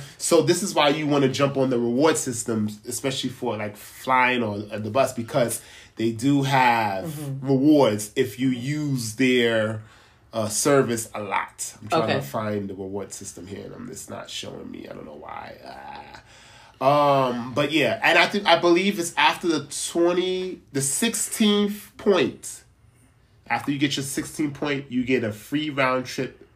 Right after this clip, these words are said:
Speaker 1: ticket anywhere across the country, in, in, and in Grey-, and into
Speaker 2: Greyhound?
Speaker 1: Canada. Yes, with Greyhound.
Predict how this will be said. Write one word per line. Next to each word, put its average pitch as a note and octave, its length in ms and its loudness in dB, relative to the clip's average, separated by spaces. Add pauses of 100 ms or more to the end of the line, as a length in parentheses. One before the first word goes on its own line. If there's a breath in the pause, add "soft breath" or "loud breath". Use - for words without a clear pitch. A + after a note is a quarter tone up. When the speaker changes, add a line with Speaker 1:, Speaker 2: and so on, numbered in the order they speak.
(500)
Speaker 1:
ticket - 540 -6 (200)
anywhere G#2+ 600 -6 (280)
across A2 800 -8 (360)
the A2 80 -14
country, A#2+ 720 -8 (240)
in, A#2+ 160 0
in, C#3+ 200 -2
and D#3 200 2
in C3 60 0
Grey-, A2 260 -2
and D3 180 2
into D3 60 2
Speaker 2:
Greyhound? F3+ 400 6
Speaker 1:
Canada. G#2 200 -4
Yes, A2+ 240 -4
with A#2+ 100 -2
Greyhound. A2+ 320 -8